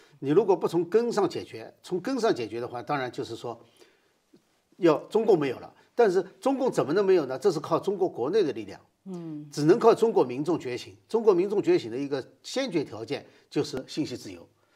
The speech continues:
Speaker 1: 所以说，我觉得美国政府不管他是主动的也好，还是被动的也好，呃，是准备走到哪一步也好，他一定是认清了、看清楚了这个问题了，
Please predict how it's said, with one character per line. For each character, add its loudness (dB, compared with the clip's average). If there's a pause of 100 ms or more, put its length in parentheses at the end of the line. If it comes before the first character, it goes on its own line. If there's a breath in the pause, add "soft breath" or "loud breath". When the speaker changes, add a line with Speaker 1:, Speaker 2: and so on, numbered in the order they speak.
(360)
Speaker 1:
所 2
以 4
说， 2
我 4
觉 0
得 4
美 0
国 -2
政 0
府 -10 (400 soft breath)
不 4
管 2
他 -4
是 -4
主 -10
动 0
的 2
也 -2
好， -10
还 -12
是 -12
被 0
动 -4
的 -8
也 -8
好， -12 (320 soft breath)
呃， -4
是 -8
准 -4
备 2
走 -4
到 -6
哪 -6
一 -6
步 -4
也 -4
好， -10 (320 soft breath)
他 -2
一 0
定 -2
是 -8
认 4
清 -4
了、 -4
看 2
清 -4
楚 -8
了 -12
这 -12
个 -8
问 -4
题 -16
了， -12